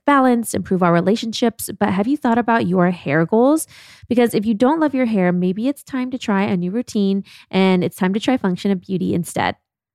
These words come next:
Function of Beauty is a world leader in customizable beauty. They offer precise formulas for your hair's specific needs.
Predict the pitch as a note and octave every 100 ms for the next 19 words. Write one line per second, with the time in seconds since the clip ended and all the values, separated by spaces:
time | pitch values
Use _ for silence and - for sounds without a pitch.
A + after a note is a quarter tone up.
0 | _ - G#3+ G#3+ C4+ C4 G#3 G3+ G3+ -
1 | F3+ F3+ D#3+ F#3+ B3 B3+ A3 G#3 G3+ F#3+
2 | F3 F#3 - A3 F#3 F3+ F3+ F#3+ F3+ E3+
3 | E3 - - G3 F#3+ G#3 G3 G3+ - F#3+
4 | C4 - A3 G#3+ G#3+ G#3 - F#3 F3+ F3+
5 | F3+ - - F3+ F#3+ F3+ F#3+ - F#3 C#3
6 | - -